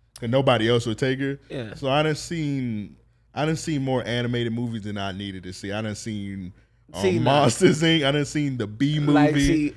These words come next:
Speaker 2: I
Speaker 1: I
Speaker 2: mean, like, I fuck with animated movies. <coughs> Like, if it's animated and, and it's got a good storyline, Up was crazy. Like, Up.
Speaker 1: I seen Up.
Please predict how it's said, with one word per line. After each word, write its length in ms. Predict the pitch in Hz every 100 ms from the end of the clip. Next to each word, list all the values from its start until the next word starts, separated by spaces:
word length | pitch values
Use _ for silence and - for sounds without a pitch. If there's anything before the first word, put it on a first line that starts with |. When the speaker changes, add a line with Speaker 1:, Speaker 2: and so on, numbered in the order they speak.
| -
Speaker 2:
I 60 | 160
Speaker 1:
I 220 | 143 -
Speaker 2:
mean, 100 | 156
like, 180 | 131 127
I 120 | 185
fuck 380 | - 160 160 -
with 160 | 127
animated 460 | 117 131 123 120 113
movies. 200 | 123 113 -
<coughs> 120 | - 151
Like, 160 | 123 113
if 160 | 123 147
it's 140 | 180
animated 680 | 185 170 170 180 175 175 143
and, 260 | 123 113
and 380 | - 127 117 113
it's 180 | 107 131
got 140 | 139
a 40 | 123
good 200 | 139 127
storyline, 480 | 151 147 151 156 - - -
Up 400 | 175 226 - - - _ _ _ _
was 220 | 117 113 -
crazy. 600 | - 131 117 107 113 - -
Like, 220 | - 107 - - -
Up. 80 | 160
Speaker 1:
I 100 | 110
seen 240 | - 87
Up. 160 | 78